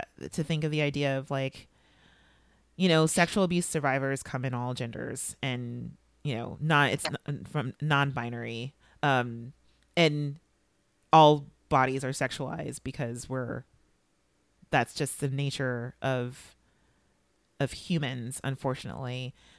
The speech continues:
Speaker 1: Um, in, like, in
Speaker 2: Yeah.
Speaker 1: terms of, like, sexualized in, in violent ways, or, or their sexuality is, uh, you know, um, acted upon in violent ways.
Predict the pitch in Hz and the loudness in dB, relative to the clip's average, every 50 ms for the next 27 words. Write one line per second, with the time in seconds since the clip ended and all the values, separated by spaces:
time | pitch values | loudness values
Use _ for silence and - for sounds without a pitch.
0 | _ _ - 143 135 135 - 175 170 165 151 143 160 151 147 - - 170 156 - | _ _ 0 0 0 4 4 4 4 4 4 6 6 6 6 4 2 2 2 0
1 | - - - 185 160 147 151 147 139 - - - 160 - - 156 139 139 135 139 | -2 -2 0 0 0 2 2 2 0 2 0 0 -2 0 0 2 0 0 0 -2
2 | 135 135 135 120 - 147 147 139 135 123 147 123 131 131 131 131 - - 139 135 | -4 -6 -6 -6 -4 -4 -2 -2 -2 0 0 0 0 0 -2 -4 -6 -6 -4 -4
3 | 113 117 127 135 151 147 139 127 127 131 - - - - 135 131 135 131 139 - | -4 -4 -4 -4 -4 -2 0 0 -2 -2 -4 -6 -6 -4 -2 -2 -2 -2 -4 -4
4 | 135 135 - 139 131 131 131 139 135 131 131 127 123 127 131 - - - _ 135 | -8 -8 -6 -6 -6 -4 -4 -4 -4 -4 -6 -6 -6 -6 -8 -12 -12 -12 _ -8
5 | 123 117 120 117 - - - 123 - - _ _ - 170 143 113 113 - - - | -6 -6 -6 -6 -6 -6 -8 -10 -10 -14 _ _ -6 -6 -4 -4 -6 -10 -14 -18
6 | _ _ _ _ _ _ _ _ _ _ - 139 131 - - 156 156 - 160 156 | _ _ _ _ _ _ _ _ _ _ -4 -2 0 4 4 4 4 2 0 -2
7 | - - 151 139 135 131 135 131 127 127 117 131 131 123 113 - - | 0 0 0 0 0 0 -2 -2 -2 -2 -4 -4 -4 -4 -6 -8 -10